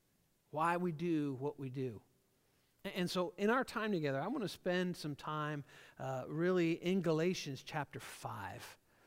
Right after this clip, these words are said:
In Galatians chapter five, in fact, the whole book of Galatians, just a real, uh, kind of, uh, big picture perspective, it's all about freedom. It's all about the freedom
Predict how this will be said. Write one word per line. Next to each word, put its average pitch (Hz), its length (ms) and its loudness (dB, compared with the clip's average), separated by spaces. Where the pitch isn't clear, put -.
In 143 100 -8
Galatians 196 480 4
chapter 175 300 0
five, 151 420 2
in 151 60 -4
fact, 175 180 -2
the 185 80 0
whole 196 180 4
book 175 280 0
of 151 180 0
Galatians, 139 580 -2
just 151 260 -4
a 135 60 -2
real, 143 300 0
uh, 123 320 -6
kind 151 260 -2
of, 127 160 -4
uh, 120 140 -6
big 165 220 -2
picture 151 540 -4
perspective, 151 580 -4
it's - 200 -4
all 190 160 0
about 180 320 2
freedom. 190 480 -2
It's 160 140 -4
all 220 140 6
about 220 200 4
the 185 80 4
freedom 160 640 2